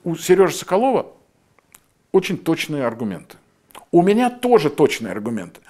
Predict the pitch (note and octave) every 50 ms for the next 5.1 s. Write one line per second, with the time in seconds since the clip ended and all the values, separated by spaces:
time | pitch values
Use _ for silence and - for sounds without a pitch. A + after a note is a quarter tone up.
0 | - - - - - - - - - - - - - - - - - - - -
1 | - - C6+ C3 - C3+ D3+ E3 E3+ F3+ G3 F#3+ F3+ F3+ F3+ F3 F3 E3+ C#3+ A2
2 | G#2+ G#2 D#2+ - _ - A#2 A#2 C#3+ C3+ - - A#2+ - - E3+ G3+ A#3+ A#3 -
3 | - - - - _ _ - A2+ A#2+ F3+ F#3+ - - F#3 F3+ D3+ D3 F3+ G3+ G#3+
4 | G#3 D3+ - - D3+ C#3 C3 D3 D#3 F3 E3+ E3+ - C3+ - - - D3 D3+ D3
5 | C#3+